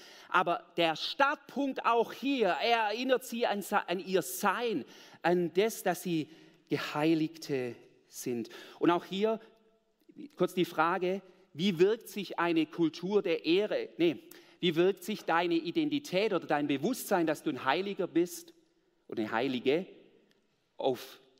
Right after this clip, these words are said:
deine Beziehungen aus? Hat es eine Auswirkung? Wenn du dich als heilig sehen darfst, als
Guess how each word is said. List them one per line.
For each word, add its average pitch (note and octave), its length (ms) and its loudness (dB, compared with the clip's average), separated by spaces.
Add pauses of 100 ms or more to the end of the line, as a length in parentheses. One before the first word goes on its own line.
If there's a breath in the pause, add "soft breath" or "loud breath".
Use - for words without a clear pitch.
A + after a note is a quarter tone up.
(120)
deine A2+ 260 0
Beziehungen D#3 540 -2
aus? F#2+ 420 -12 (680)
Hat D3+ 120 -4
es C3 140 -10
eine B2 100 -2
Auswirkung? A2+ 640 -6 (1200 soft breath)
Wenn D3+ 140 2
du F3+ 80 2
dich E4 420 0
als - 500 -2
heilig C4+ 500 0 (180)
sehen G3 500 0
darfst, B2+ 580 -2 (380 loud breath)
als - 420 0